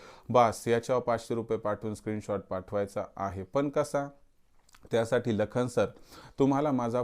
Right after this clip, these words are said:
PhonePe, Google Pay नंबर देतील, तो आहे ब्याऐंशी पासष्ट झिरो अठ्ठ्याऐंशी चारशे साठ, म्हणजे एट टू सिक्स फाय झिरो डबल एट फोर सिक्स झिरो. बस यावर पाचशे रुपये पाठवून स्क्रीनशॉट पाठवायचा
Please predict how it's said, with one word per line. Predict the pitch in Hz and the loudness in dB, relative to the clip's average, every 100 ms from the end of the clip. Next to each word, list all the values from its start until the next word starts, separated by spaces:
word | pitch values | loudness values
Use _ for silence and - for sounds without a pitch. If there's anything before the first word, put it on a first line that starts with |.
| 120 | -2
PhonePe, | 120 120 135 | -2 0 0
Google | 113 107 104 | 0 0 -2
Pay | 107 | -2
नंबर | 104 104 104 | -4 -2 -2
देतील, | 98 95 101 95 120 | -2 -4 -6 -4 0
तो | |
आहे | 113 113 | 0 0
ब्याऐंशी | 107 104 113 - | 0 -2 -2 -6
पासष्ट | 135 104 101 110 104 | -4 -4 -4 -6 -6
झिरो | 107 110 | -4 -2
अठ्ठ्याऐंशी | 101 110 104 98 | -2 -4 -6 -6
चारशे | 98 98 98 - | -4 -4 -4 -4
साठ, | 104 107 | -4 -2
म्हणजे | 104 104 | -2 -2
एट | 101 | -2
टू | 127 | -6
सिक्स | - 104 - | -6 -8 -2
फाय | 104 | -2
झिरो | 101 | 0
डबल | 101 101 104 | -2 -2 -2
एट | 98 | -4
फोर | 104 101 | -6 -6
सिक्स | 104 98 | -6 -4
झिरो. | 101 107 | -2 -2
बस | 143 165 - - - _ - | -2 -4 -8 -20 -20 _ -2
यावर | 104 104 | 2 2
पाचशे | 113 107 - | 0 -4 -4
रुपये | 113 107 98 | -6 -4 -4
पाठवून | 98 117 117 | -6 -6 -10
स्क्रीनशॉट | - 101 98 110 | -6 -6 -4 -6
पाठवायचा | - 92 95 95 - | -6 -8 -6 -8 -8